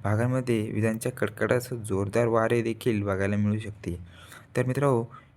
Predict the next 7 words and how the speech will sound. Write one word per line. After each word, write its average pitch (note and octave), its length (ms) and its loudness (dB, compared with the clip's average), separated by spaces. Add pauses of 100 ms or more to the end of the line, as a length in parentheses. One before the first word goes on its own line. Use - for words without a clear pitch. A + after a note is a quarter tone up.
(160)
हे B2+ 280 0
वातावरण A#2+ 560 2
संपूर्ण A#2 640 0 (440)
दुपारनंतर A#2+ 600 2
बघायला G#2+ 420 4
मिळणार G#2 320 2
आहे. F#2+ 220 -2